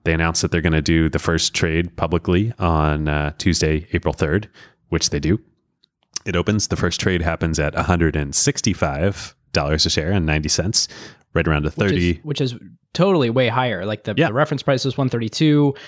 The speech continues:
Speaker 2: Reuters reported that it would be between one forty-five and one fifty-five. Um, you know, it, it just, just kept climbing up to the day.
Speaker 1: Yep. And so that's about a thirty billion dollar market cap. It ends the day at a hundred and forty-nine dollars a share, or twenty-six and a half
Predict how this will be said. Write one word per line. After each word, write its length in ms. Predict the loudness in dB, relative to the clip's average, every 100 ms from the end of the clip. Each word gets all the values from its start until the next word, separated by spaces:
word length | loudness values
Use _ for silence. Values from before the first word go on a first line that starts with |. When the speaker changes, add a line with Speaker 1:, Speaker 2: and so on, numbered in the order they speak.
| -6
Speaker 2:
Reuters 380 | 2 4 4 2
reported 400 | 0 2 2 2
that 120 | 2
it 80 | 0
would 160 | 0 -2
be 140 | -2
between 340 | -2 -2 0 0
one 180 | 0
forty-five 500 | 2 0 2 0 -2
and 100 | -2
one 140 | -2 -2
fifty-five. 920 | 0 0 0 2 2 4 2 0 -6 -14 -20 -8 -2
Um, 540 | 0 0 -2 -4 -4
you 100 | 0
know, 180 | 0 0
it, 160 | -4 -2
it 80 | 0
just, 240 | 0 0
just 200 | -2 -2
kept 200 | 0 -2
climbing 400 | 0 2 2 -2
up 100 | -6
to 80 | -8
the 80 | -6
day. 320 | -4 -4 -8 _
Speaker 1:
Yep. 180 | -6 -6 _ -12 -12 -12 _ -4
And 680 | 0 2 4 4 2 2 0
so 400 | 0 0 0 0
that's 140 | 2
about 140 | 2 0
a 60 |
thirty 480 | 0 0 0 -2 -4 -2
billion 240 | 0 2
dollar 220 | 2 0 2
market 260 | 0 0
cap. 320 | 0 0 -2 -20 -20 _
It 200 | -4 0
ends 300 | 0 0 -4
the 100 | -4
day 500 | 0 2 2 2 0 2
at 340 | 2 2 0
a 40 |
hundred 280 | 0 4 2
and 140 | 0 0
forty-nine 460 | 0 2 2 2
dollars 360 | 2 2 2 0
a 40 |
share, 360 | 0 0 2 0
or 380 | 2 2 2 0
twenty-six 480 | -2 0 0 -2
and 80 | -4
a 60 | -4
half 340 | -4 -6 -12